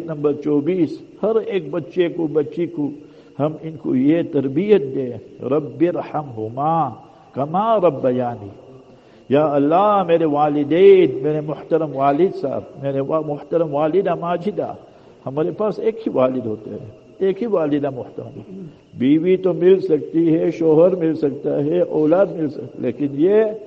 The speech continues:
والدین ایک ہی ہوتے ہیں۔ رب ارحمہما، ان کے حال پر رحم فرما دیجئے، کما ربیانی، جیسے انہوں نے میری تربیت کی۔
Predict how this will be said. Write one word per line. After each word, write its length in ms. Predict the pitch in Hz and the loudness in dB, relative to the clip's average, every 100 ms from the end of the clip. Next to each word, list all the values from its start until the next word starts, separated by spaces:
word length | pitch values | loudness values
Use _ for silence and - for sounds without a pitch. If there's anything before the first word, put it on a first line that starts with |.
| - - | -18 -8
والدین 540 | 110 143 147 170 208 208 | -2 0 0 2 2 2
ایک 240 | 202 202 | -2 -2
ہی 40 | 190 | -4
ہوتے 320 | 117 98 98 | -4 -6 -10
ہیں۔ 220 | 104 - - - - - | -14 -18 -20 -20 -20 -4
رب 300 | 113 165 160 | 0 0 2
ارحمہما، 840 | 196 240 214 170 165 156 160 185 190 | 4 6 4 -2 0 -2 0 0 0
ان 140 | 170 151 | -2 -4
کے 80 | |
حال 300 | 151 156 185 190 | -2 2 2 2
پر 120 | 170 | 0
رحم 260 | 147 185 226 | 0 0 -2
فرما 320 | 190 151 147 | -4 -4 -6
دیجئے، 360 | 131 120 113 110 107 - 135 | -6 -8 -10 -12 -14 -12 -8
کما 400 | 139 170 185 156 | -6 -4 -4 -2
ربیانی، 840 | 143 135 123 117 127 139 127 117 - - - - - | -4 -4 -2 0 -2 -6 -12 -14 -16 -20 -20 -10 4
جیسے 340 | 170 196 208 | 4 6 4
انہوں 320 | 208 170 165 170 | 4 2 -2 -4
نے 100 | 175 | -6
میری 280 | 156 151 | -6 -4
تربیت 680 | 143 156 147 160 170 139 - | -4 -2 -2 0 -2 -2 -6
کی۔ 120 | 113 | -12